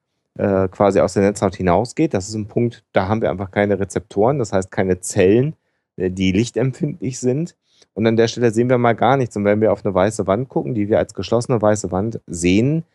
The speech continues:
dann gibt es einen Punkt dieser Wand, den wir gar nicht sehen, aber das Gehirn extrapoliert diese weiße Wand und sagt, wenn alles weiß ist, dann ist der Punkt, an dem wir gerade mal nichts sehen, auch weiß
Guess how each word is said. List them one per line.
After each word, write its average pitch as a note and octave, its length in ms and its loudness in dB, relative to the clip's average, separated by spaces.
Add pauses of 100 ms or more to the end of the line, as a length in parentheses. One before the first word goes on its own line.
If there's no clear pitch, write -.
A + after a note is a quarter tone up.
(280)
dann G2 120 2
gibt A#2+ 180 -4
es B2 120 -2 (120)
einen C#3 340 2
Punkt D3 480 -6
dieser A2 300 2
Wand, A#2 200 0 (120)
den A2+ 160 0
wir A2 100 4
gar G2+ 180 2
nicht G#2+ 200 -2
sehen, A#2+ 240 0
aber A#2+ 100 2
das G2+ 160 0
Gehirn B2 440 0 (480)
extrapoliert A#2+ 920 0 (200)
diese C3+ 360 -2
weiße B2+ 240 2
Wand B2 80 2
und A#2+ 60 -4
sagt, A#2 180 0
wenn A2+ 80 -2
alles B2 320 -2
weiß B2 220 2
ist, A#2+ 120 -6
dann G#2+ 140 -2
ist G#2+ 120 -6
der G#2 120 4
Punkt, A#2+ 280 -6
an F#2+ 140 -2
dem G#2+ 140 0
wir G#2 80 0
gerade G2+ 240 0
mal G2+ 100 0
nichts G#2+ 180 -4
sehen, F#3+ 160 0
auch - 280 0
weiß G2 340 2